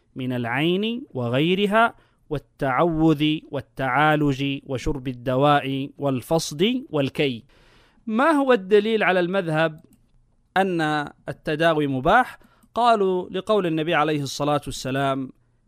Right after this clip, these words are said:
"لكل داء دواء، فإذا أصيب دواء الداء برئ بإذن الله"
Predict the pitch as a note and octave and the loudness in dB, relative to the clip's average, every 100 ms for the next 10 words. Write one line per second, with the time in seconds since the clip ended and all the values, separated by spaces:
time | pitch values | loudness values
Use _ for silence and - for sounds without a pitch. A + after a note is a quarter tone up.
0 | - F3 - A#3+ G3 D3 D#3 F3 E3 C#3 | -12 -8 -4 -4 -2 -2 0 0 0 -2
1 | C3+ C3 C3 B2+ B2 - _ _ - _ | 0 0 0 -2 -6 -10 _ _ -20 _
2 | _ - D3+ C#3 F#3+ E3+ D3+ D3+ C3+ F#3 | _ -10 -6 -2 0 0 0 -2 -6 -6
3 | F3 D3 C#3 C3+ D3 F3+ D#3 C#3 B2 C3 | -4 -2 -2 -2 0 0 -2 -6 -2 0
4 | D3 G#3 E3 F#3+ A3 F#3+ E3 D3+ E3 C#3+ | 2 0 -2 0 2 2 0 -2 -4 -4
5 | C3 B2+ A#2+ | -4 -4 -4